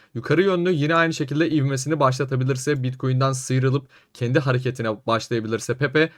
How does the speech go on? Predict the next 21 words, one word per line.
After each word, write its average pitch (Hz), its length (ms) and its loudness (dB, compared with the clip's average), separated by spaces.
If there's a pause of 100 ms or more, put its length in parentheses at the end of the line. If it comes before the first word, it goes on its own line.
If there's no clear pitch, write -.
(220)
beş 135 180 0
sıfır 151 300 -2
altmış 127 380 -2
yedili 143 260 -2
noktalar 131 500 0
önemli 131 480 0
direnç 131 300 2
noktamız 151 420 -2
ve 147 120 2 (260)
buranın 160 280 2
üzerinde 135 600 2
elli 143 220 0
saatlik - 420 -2
ve 156 160 0 (200)
yüz 156 180 -2
saatlik 117 420 -2
hareketli 123 400 -4
ortalamalar 120 580 0
takip 123 320 -2
edile-, 113 360 -4 (100)
edilebilir, 120 720 -2